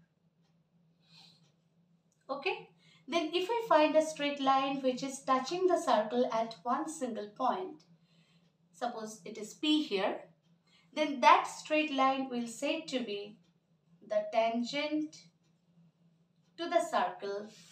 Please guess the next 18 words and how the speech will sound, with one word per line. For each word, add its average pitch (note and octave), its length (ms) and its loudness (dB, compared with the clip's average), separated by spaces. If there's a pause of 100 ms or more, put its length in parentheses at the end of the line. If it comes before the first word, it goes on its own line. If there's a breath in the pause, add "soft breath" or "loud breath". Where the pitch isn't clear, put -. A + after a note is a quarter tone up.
(140 loud breath)
at B3 320 0
the G3 60 -8
point F3 560 -10 (240)
P. G3+ 240 -14 (1300 soft breath)
So F4 200 0
this B4 220 0
way C#4 360 2
of - 240 4
any D#4 320 8
conic C4 380 4 (140)
we G#3+ 80 -6
can A#3 200 -8
find A3 520 0 (400 soft breath)
such - 340 -8
tangents G#3+ 680 0 (300)
are F#3+ 240 2 (220)
there. E3+ 300 -8 (680)
Okay. B3 340 -4